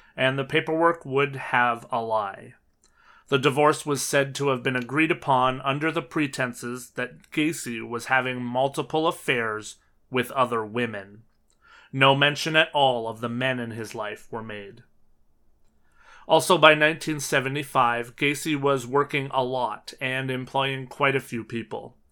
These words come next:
Himself, he was working up to sixteen hours every single day. In nineteen seventy-five, Gacy would also start to dabble into one of the things that he would become most known for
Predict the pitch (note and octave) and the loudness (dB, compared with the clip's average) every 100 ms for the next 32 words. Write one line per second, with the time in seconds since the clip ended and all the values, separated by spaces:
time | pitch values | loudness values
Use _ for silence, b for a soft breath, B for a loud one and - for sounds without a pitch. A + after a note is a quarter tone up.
0 | b b b b C3 B2 - F#3 C#3+ C#3 | b b b b -8 -4 6 8 8 6
1 | D3 C#3+ C3+ B2 C#3 C3+ C#3 C3 B2+ - | -2 0 0 2 0 2 0 0 -6 -6
2 | C3 - - E3 - - D3+ D3 C3+ A#2 | -6 -4 -4 -4 -4 -6 -6 -2 -2 -2
3 | A2 G#2+ G#2 C3 A#2+ A#2+ B2 - A2+ A2 | -2 -8 -8 -4 -4 -4 -6 -6 -10 -10
4 | A2 A2 G#2 G#2+ B2 _ _ _ _ _ | -10 -10 -12 -14 -20 _ _ _ _ _
5 | _ _ _ b b b b C#3 C#3 D3 | _ _ _ b b b b -2 2 2
6 | C#3+ D#3 C#3 D3+ C#3 D#3 E3 C#3+ B2 A#2+ | 2 -4 -2 2 2 0 2 2 4 2
7 | A#2+ B2 - C#3+ C3+ D#3 C#3+ C3+ C#3+ D#3 | -4 -10 -2 0 0 -4 -2 2 2 2
8 | E3 C3+ - A#2 - B2 B2 B2 B2 C#3 | -2 -4 -2 -2 -2 -4 2 2 4 0
9 | C3+ C3 D3 C#3+ C3+ D#3 D#3+ E3 F3 C#3+ | -2 -4 -6 -4 0 0 0 -2 -2 -4
10 | C3 C3 A2+ C3+ B2+ C#3 C3+ B2 B2+ - | -4 -6 -4 -4 -2 -2 -2 -4 -8 -2
11 | C#3 C3+ B2+ B2 B2 - - C#3+ C#3 C#3+ | -2 -2 -6 -4 -4 -8 -12 -6 -2 -2
12 | C#3+ C3+ - A2 G2+ G2+ | -2 -8 -8 -6 -6 -10